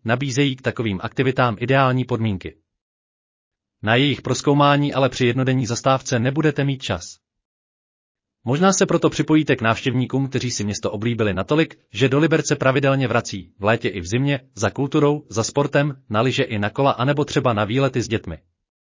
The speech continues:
Nejhezčí radnice Česka. Hledáte místa, kde se vám bude zaručeně líbit? Navštivte nejkrásnější fotomísta Liberce.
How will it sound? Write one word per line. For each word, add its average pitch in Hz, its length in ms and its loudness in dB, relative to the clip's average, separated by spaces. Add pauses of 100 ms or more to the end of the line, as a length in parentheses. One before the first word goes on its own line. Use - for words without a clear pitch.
(800)
Nejhezčí 160 520 4
radnice 160 400 4
Česka. - 400 -4 (1200)
Hledáte 156 360 4
místa, 156 360 2
kde 127 140 -2
se 131 120 -2
vám 127 200 2
bude 113 200 0
zaručeně 110 440 -2
líbit? 110 400 -6 (1160)
Navštivte 135 440 0
nejkrásnější 165 640 2
fotomísta 139 500 0
Liberce. 113 500 -2